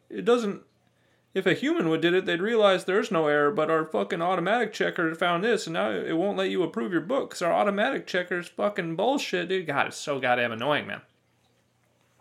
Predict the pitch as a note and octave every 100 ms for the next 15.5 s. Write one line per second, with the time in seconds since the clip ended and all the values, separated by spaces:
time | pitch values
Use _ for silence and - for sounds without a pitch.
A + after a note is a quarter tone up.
0 | _ - - - - - A#2 G2+ G#2+ G#2+
1 | A#2+ - B2+ A2+ A2 A2+ - _ _ _
2 | _ _ _ - C3+ C3+ C3 D3 C3+ C#3
3 | A#2+ - D3 - G#2 - D3 D3 D3+ D3+
4 | B2 A2+ A#2+ C#3+ - - F3 F#3+ - _
5 | _ _ _ _ _ _ _ _ _ A2+
6 | A2+ A2 G#2+ G#2 F#2+ E2+ D2+ - - _
7 | _ _ _ _ _ _ _ _ _ _
8 | - - E3 E3+ D#3 D#3+ F#3+ F3 E3+ D3+
9 | E3 E3 F#3 E3+ - D3 D#3+ D#3 C#3 C#3
10 | C3 D3 G3 G3+ F3 G#3 F3 G3 G#3 G#3+
11 | G3 E3+ G3+ G3+ G3 G#3 G3+ - A3 G3
12 | - F3+ F3 F#3 G3 G3+ F#3 G3+ G3 G3
13 | F3 F3 G#3 A#3+ G#3+ - A#3 A#3 A3+ A#3
14 | A3+ A3 - B3 A#3 A3+ A3 A3 A3 G#3
15 | F3+ G3+ A3 A3+ G#3+